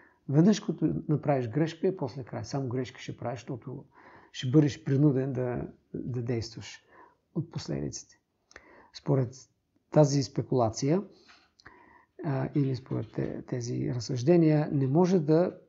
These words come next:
съществува справедлив и всезнаещ Бог, тъй като живото същество е принудено да извършва греховни дейности от последиците на неговите предишни дейности, които са последици на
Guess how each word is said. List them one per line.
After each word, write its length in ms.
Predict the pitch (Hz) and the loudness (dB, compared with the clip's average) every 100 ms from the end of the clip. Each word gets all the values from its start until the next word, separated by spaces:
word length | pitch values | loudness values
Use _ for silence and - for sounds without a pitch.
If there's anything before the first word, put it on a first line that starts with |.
| _ _ _ _ | _ _ _ _
съществува 1040 | - 139 - 135 - - 190 190 160 202 - _ _ _ _ _ _ _ | -6 -6 -2 -4 -2 4 8 8 8 2 -6 _ _ _ _ _ _ _
справедлив 840 | - - 135 117 107 175 208 - - | -16 -6 -4 -2 0 0 0 -4 -2
и 80 | 156 | -2
всезнаещ 600 | - 135 123 165 151 117 | -2 -4 0 2 2 0
Бог, 380 | 135 123 - _ _ _ _ _ _ _ _ | -2 -2 -6 _ _ _ _ _ _ _ _
тъй 140 | 156 | 2
като 220 | 156 156 151 | 4 2 4
живото 380 | 131 151 151 | 6 6 4
същество 600 | 135 131 117 123 - 139 | -4 -8 -8 -10 -4 -2
е 120 | 175 - | -2 -2
принудено 640 | 139 135 151 135 131 196 - _ _ - | -2 0 2 0 0 -4 -8 _ _ -8
да 320 | 117 147 247 - _ _ _ _ | -4 -4 -4 -12 _ _ _ _
извършва 600 | - 143 123 135 143 - 127 | -4 -2 -2 -4 -4 -4 -4
греховни 500 | 123 107 139 139 123 | -4 -4 -2 -2 -4
дейности 640 | 120 117 117 - 170 226 _ _ _ _ _ - | -6 -6 -8 -6 -6 -6 _ _ _ _ _ -6
от 260 | 170 147 - _ _ _ _ - | -4 -4 -10 _ _ _ _ -8
последиците 720 | 151 - 147 151 151 - 156 | -6 0 2 2 0 -4 -2
на 120 | 139 | 0
неговите 460 | 135 139 147 139 | 0 0 -2 -4
предишни 500 | - 120 120 107 123 | -6 -6 -6 -6 -6
дейности, 480 | 117 123 - - _ _ _ _ _ | -6 -8 -10 -16 _ _ _ _ _
които 280 | - 170 170 | 4 4 2
са 180 | - - | -6 -6
последици 600 | 147 - 156 120 - 175 | -4 2 4 2 0 -4
на 200 | 175 | -4